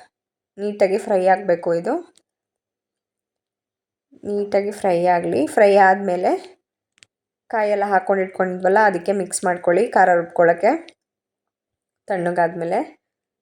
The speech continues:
ಈ ಥರ ಮಿಕ್ಸ್ ಮಾಡಿಕೊಂಡು ಖಾರ ರುಬ್ಕೊಂಡು ಇಟ್ಕೊಳ್ಳಿ ನೀಟಾಗಿ. ಆಮೇಲೆ ಒಂದು ವಿಸಿಲ್ ಹಾಕ್ಸಕ್ ಬಿಟ್ಟಿದ್ವಲ್ಲ ಅದು ಒಂದು ವಿಸಿಲ್ ಆಗಿದೆ. ನೋಡಿ ಹಿಂಗೆ ಬೆಂದಿದೆ ಕಾಳುಗಳು, ನೀಟಾಗಿ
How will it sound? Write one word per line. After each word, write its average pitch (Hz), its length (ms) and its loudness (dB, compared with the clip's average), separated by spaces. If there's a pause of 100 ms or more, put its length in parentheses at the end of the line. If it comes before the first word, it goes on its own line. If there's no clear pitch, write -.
(180)
ಈ - 100 -20
ಥರ 196 200 -4
ಮಿಕ್ಸ್ 190 260 -8
ಮಾಡಿಕೊಂಡು 180 360 -2 (120)
ಖಾರ 202 160 6 (120)
ರುಬ್ಕೊಂಡು 202 380 0
ಇಟ್ಕೊಳ್ಳಿ 185 380 0 (1400)
ನೀಟಾಗಿ. 190 560 0 (1900)
ಆಮೇಲೆ 208 320 0 (100)
ಒಂದು 208 200 -2
ವಿಸಿಲ್ 226 380 -2
ಹಾಕ್ಸಕ್ 202 340 -6
ಬಿಟ್ಟಿದ್ವಲ್ಲ 196 460 0 (160)
ಅದು 196 160 0 (100)
ಒಂದು 196 200 -2
ವಿಸಿಲ್ 196 340 2
ಆಗಿದೆ. 185 420 0 (960)
ನೋಡಿ 202 220 -4
ಹಿಂಗೆ 208 240 -6
ಬೆಂದಿದೆ 180 440 -2 (140)
ಕಾಳುಗಳು, 180 420 4 (1160)
ನೀಟಾಗಿ 190 440 0